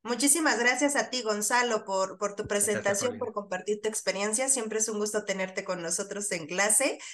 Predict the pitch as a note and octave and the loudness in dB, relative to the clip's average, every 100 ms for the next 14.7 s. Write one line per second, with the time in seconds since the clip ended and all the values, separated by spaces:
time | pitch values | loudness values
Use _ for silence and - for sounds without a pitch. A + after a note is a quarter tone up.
0 | - G#3+ G#3 G#3 G#3 G3+ G#3+ G#3 G#3 G3+ | -6 -2 0 4 4 4 2 0 0 -2
1 | G3+ F#3 F3+ F3+ F#3+ F#3+ F#3+ F#3+ G#3 A3 | -2 0 0 0 -2 -2 0 4 4 4
2 | C#4+ C#4 A3+ A3 G3 F3+ G3 G3 G3 G#3 | 2 2 0 2 0 2 0 2 0 0
3 | - D#4 C#4+ C4+ A3 A#3 G#3+ - - E4 | -2 2 4 4 2 -2 -4 -2 0 2
4 | - G3+ G3+ E3+ C#3+ D#3+ E3 E3+ D#3+ - | 4 4 4 2 2 4 4 4 2 -2
5 | C#3 - F#3+ - E3+ D4 C4+ A#3+ A#3 A#3 | -6 -6 -4 -2 2 4 4 2 4 4
6 | D4+ D#4 - - E4+ C4+ A#3 - D4 B3+ | 4 6 4 4 4 2 -2 -10 -10 -4
7 | C4+ C#4+ D4+ D#4+ C#4+ A#3+ A#3+ C#4 C#4 C4 | -2 2 2 4 4 4 4 2 2 0
8 | A#3+ B3 B3 A#3+ A#3 A3+ G#3+ G#3+ A3 A#3 | 0 -2 -2 -2 -4 -2 2 4 4 2
9 | A3+ G#3 A3 G#3+ A#3 A#3 G#3 G3+ G#3 G#3+ | 0 0 0 -2 -2 0 2 2 4 2
10 | A#3 D#4+ B3+ A3+ A3+ A3+ A3 A3+ A3+ A3+ | 2 2 0 0 -2 -4 -6 -4 -4 -4
11 | A3+ A3+ A3 G#3 G3+ G#3+ G#3 G#3 G3+ G3 | -4 0 2 2 0 0 -2 -2 2 2
12 | G3 G#3+ A#3+ D4 - - - - A#3+ A#3+ | 4 2 4 4 2 -4 -14 0 4 4
13 | A#3+ A#3+ G#3+ A3+ C#4 B3+ G#3 G3+ G3+ G3+ | 4 2 0 -2 -2 0 0 0 0 0
14 | F3+ E3+ E3 F#3 E3+ D3 - | 0 0 0 -2 -4 -4 -6